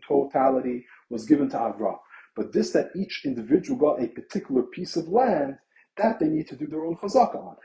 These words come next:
So when they came and they did the chazaka on their piece of land, then they had their own private ownership. So it wasn't just the national ownership of the land, there was also that private ownership of the land, which would have happened to the chazaka. There are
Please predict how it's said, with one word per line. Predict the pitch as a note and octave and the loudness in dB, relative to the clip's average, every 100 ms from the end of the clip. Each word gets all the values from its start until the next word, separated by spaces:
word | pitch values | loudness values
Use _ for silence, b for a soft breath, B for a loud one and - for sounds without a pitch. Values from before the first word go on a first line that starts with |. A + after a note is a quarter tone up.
| - | -18
So | - | -8
when | G#2 | -4
they | G#2+ | -4
came | - F#3+ D3 | -2 -2 0
and | A2+ | -2
they | G2+ | -4
did | G2+ E3+ | 2 2
the | - | 2
chazaka | - D#3+ F#3 | 0 2 2
on | G2+ | 2
their | B2+ | -2
piece | D#3+ G3+ | 0 -6
of | G3+ | -2
land, | B3 G#3 | 0 2
then | F#3 G3+ | 2 2
they | F#3+ | 2
had | F3+ F3 | 0 -2
their | D#3+ - _ | -2 -6 _
own | E3+ E3 | -6 -6
private | - - F#3 G#3 E3 D3 - b b b b | -10 -2 2 2 0 -4 -4 b b b b
ownership. | D3 C#3+ A#2 - - | -10 -8 -8 -10 -10
So | A2 | -6
it | |
wasn't | E3 D#3+ | -4 -4
just | C#3+ - | -6 -6
the | A2+ G#2+ | -10 -8
national | A2+ C#3 G#3+ G#3+ F#3 E3 | -4 -2 -2 -2 -2 -2
ownership | D#3 D3 C#3+ C#3 | -4 -6 -8 -6
of | |
the | C3+ | -2
land, | C#3 C3 B2 B B | 0 0 -2 B B
there | B2+ | -8
was | |
also | D#3 C#3 D3 | -6 -6 -6
that | C3 - | -8 -6
private | C#3+ C#3+ B2 A2+ B B | -4 -4 -6 -10 B B
ownership | C3+ C3+ - A#2+ | -6 -6 -6 -8
of | A2+ | -2
the | |
land, | C#3+ D#3 C3+ | 2 4 2
which | - | -2
would | C3 A#2+ | -6 -4
have | C3+ | -2
happened | B2 B2 | -4 -6
to | - | -10
the | - | -8
chazaka. | G#2 F#2+ F#2+ - - b b b - | -2 2 2 0 -18 b b b -14
There | C3 | -4
are | G3 G3+ F3 | 0 0 0